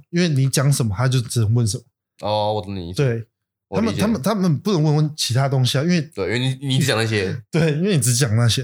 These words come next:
Speaker 2: 哦，
Speaker 1: 对。
Speaker 2: 我学到了欸，因为我最近，我之后也要面试。
Speaker 1: OK。
Speaker 2: 对，我最近在，在，在丢履历。
Speaker 1: 就是这，这其实是，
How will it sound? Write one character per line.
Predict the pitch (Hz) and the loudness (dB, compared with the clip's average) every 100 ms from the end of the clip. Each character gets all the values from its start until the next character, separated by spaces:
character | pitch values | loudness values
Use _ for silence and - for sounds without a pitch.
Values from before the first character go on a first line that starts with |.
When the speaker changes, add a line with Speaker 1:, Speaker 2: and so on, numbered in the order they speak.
| 123 | -6
Speaker 2:
哦， | 90 92 101 117 117 107 | -6 -4 -2 0 0 0
Speaker 1:
对。 | 135 123 | 0 0
Speaker 2:
我 | 110 104 | -2 -4
学 | 117 120 | -4 -2
到 | 202 | 0
了 | 147 | 2
欸， | 123 110 95 87 104 - - - - | 2 0 -2 -4 -6 -10 -12 -12 -4
因 | |
为 | 170 | -2
我 | 135 | 0
最 | 147 | 0
近， | 170 | 0
我 | 120 | -2
之 | 107 | -2
后 | 135 | 0
也 | 120 | 0
要 | 98 | 0
面 | 104 92 | -4 -6
试。 | 95 90 214 180 _ | -10 -12 -14 -16 _
Speaker 1:
OK。 | 135 131 131 | -2 0 2
Speaker 2:
对， | 110 | 0
我 | 98 | -2
最 | 101 | -2
近 | 120 | -2
在， | 123 117 | 0 -2
在， | 113 117 | -2 -4
在 | 120 | -2
丢 | 113 | -2
履 | 107 87 | -2 -4
历。 | 92 80 104 _ _ _ _ _ - - - | -6 -8 -14 _ _ _ _ _ -20 -20 -4
Speaker 1:
就 | 180 | -2
是 | 185 214 156 | 0 0 -2
这， | - 220 185 | -2 -2 -2
这 | - 233 | -2 -2
其 | - 139 | 0 0
实 | 135 | 2
是， | 165 151 - | 0 -2 -4